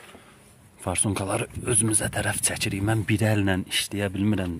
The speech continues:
üzürlü sayın. Köməyim olanda o çəkir, mən göstərirəm, amma indi tək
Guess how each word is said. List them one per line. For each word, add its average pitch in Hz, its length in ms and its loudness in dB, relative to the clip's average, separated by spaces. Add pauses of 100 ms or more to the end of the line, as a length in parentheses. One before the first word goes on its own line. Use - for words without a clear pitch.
(140)
üzürlü 101 360 -2
sayın. 92 380 -2 (960)
Köməyim 127 400 2
olanda 104 480 2
o 107 80 -2
çəkir, - 400 -4
mən 92 280 2
göstərirəm, 92 600 -2
amma 87 160 0
indi 87 240 2
tək - 220 -4